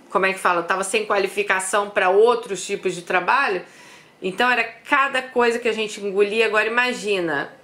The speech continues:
tem gente que engole isso dentro de casa, tem gente que tem que engolir esses King Kong dentro de casa e ficar quieta, porque às vezes tá precisando,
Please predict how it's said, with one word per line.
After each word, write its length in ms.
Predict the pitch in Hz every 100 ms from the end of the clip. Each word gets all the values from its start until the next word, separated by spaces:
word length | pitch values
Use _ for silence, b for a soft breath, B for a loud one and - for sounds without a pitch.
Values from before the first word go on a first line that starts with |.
| -
tem 200 | - 196
gente 240 | 208 226 233
que 100 | 247
engole 320 | 220 208 220
isso 140 | 226
dentro 180 | 226 311
de 60 | 320
casa, 580 | - 190 170 175 - - - _ B B B B
tem 140 | 190 185
gente 240 | 226 240
que 100 | -
tem 180 | 247 240
que 100 | 247
engolir 340 | 233 233 226
esses 240 | 247 247 -
King 280 | 247 247
Kong 260 | 240 233 233
dentro 280 | 226 302 339
de 20 |
casa 640 | 339 214 196 196 226 226 -
e 60 | 208
ficar 260 | - 233 233
quieta, 640 | 226 190 190 - 214 233 B B B B -
porque 240 | 196 185
às 120 | 202 185
vezes 200 | 196 196
tá 80 |
precisando, 840 | 214 - 220 262 254 277 277 269 262